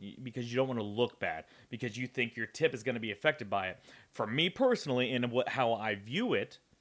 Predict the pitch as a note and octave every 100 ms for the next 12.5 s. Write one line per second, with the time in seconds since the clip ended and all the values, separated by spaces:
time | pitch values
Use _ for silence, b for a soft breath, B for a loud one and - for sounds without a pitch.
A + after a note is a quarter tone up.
0 | _ - C3+ A2+ B2 A#2 A2 - _ _
1 | _ _ - C3+ - - C3 C3+ A#3+ B3+
2 | - B2+ A#2+ G#2 A2+ G#2+ - - C3 G3
3 | - F#3 D#3+ C#3 D3+ D3 B2+ B2 B2 A#2+
4 | A2+ G#2+ G#2+ A#2+ - B2 G#2+ - - -
5 | - - A2 G2 F2 D#2 - b b A2+
6 | - B2+ G3 G3 F#3 E3 D#3 C#3+ C#3+ C3+
7 | B2 - D3 D#3 - C3+ E3+ - F3+ C3+
8 | D#3 D3 C3+ C#3 C3+ B2 G#2+ G#2+ - b
9 | b b b b A#2+ - A#2 G#2+ C#3+ E3+
10 | C#3+ D3 C#3+ C3+ B2+ A2+ B2 B2+ A#2 A2+
11 | - C3+ C#3 B2+ A2+ A#2 - A2 G#2+ -
12 | G2 F2+ E2 - -